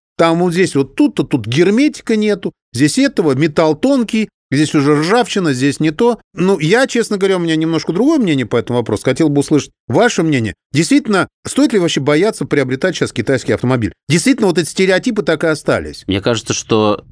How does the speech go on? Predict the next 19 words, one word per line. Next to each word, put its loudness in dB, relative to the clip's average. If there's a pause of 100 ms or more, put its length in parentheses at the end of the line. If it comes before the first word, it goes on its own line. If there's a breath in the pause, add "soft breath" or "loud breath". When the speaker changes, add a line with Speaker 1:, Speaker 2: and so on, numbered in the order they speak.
(100)
Speaker 2:
из-за -2
того, 0
что -2
рынок 0 (100)
поменялся 0
очень -2 (100)
стремительно, 0 (100)
насколько -2
мы 2 (340)
к -4
нему 4
готовы, 2
сложно, -2 (240)
к -2
этому 2
изменению. 0 (300)
Но 2
покупка -2
машины — 0